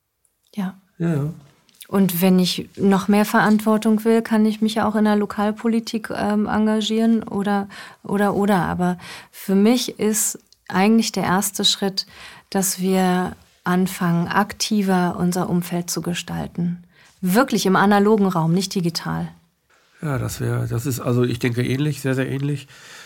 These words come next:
Speaker 2: Ich denke, wir brauchen die Politik eigentlich gar nicht mehr. Also die Politiker, die wir jetzt haben, Parteien, Bundestag und wie sie alle heißen mögen. Wenn man den Leuten das sagt, dann stürzt bei denen so ein Weltbild, äh, ein, wo die sagen, „Ja, aber was ist denn dann und was ist denn dann und was ist denn dann?“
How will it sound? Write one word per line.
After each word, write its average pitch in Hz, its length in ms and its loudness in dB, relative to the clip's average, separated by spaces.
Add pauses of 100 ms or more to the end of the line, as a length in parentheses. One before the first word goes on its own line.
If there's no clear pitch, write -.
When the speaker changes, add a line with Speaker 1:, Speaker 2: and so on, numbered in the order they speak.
(320)
Speaker 2:
Ich 120 120 -4
denke, 135 260 0
wir 131 100 2
brauchen 127 240 -2
die 120 80 0
Politik 123 480 -2
eigentlich 123 300 -4
gar 117 160 -4
nicht 127 160 -6
mehr. 131 240 -4 (440)
Also 127 180 6
die 120 100 4
Politiker, 127 680 2
die 117 140 2
wir 110 80 2
jetzt 120 240 -2
haben, 120 260 -2
Parteien, 120 500 0
Bundestag 123 460 -2
und 117 100 -4
wie 120 80 -2
sie 123 100 -2
alle 123 160 -2
heißen 123 280 -2
mögen. 123 280 -2 (460)
Wenn 131 120 0
man 139 120 4
den 135 140 4
Leuten 147 200 4
das 131 160 2
sagt, 131 280 2
dann 135 240 0
stürzt 143 380 0
bei 135 100 4
denen 127 180 0
so 123 80 -2
ein 117 100 0
Weltbild, 139 400 0
äh, 135 300 0
ein, 139 480 -2
wo 127 60 0
die 123 80 0
sagen, 123 200 0
„Ja, 135 200 2
aber 127 580 0
was 127 160 -2
ist 127 140 -4
denn 127 100 0
dann 151 260 0
und 127 120 0
was 131 160 -2
ist 120 120 -4
denn 117 120 -2
dann 135 200 0
und 131 120 -2
was 127 120 -2
ist 123 160 -6
denn 127 100 -2
dann?“ 131 280 -2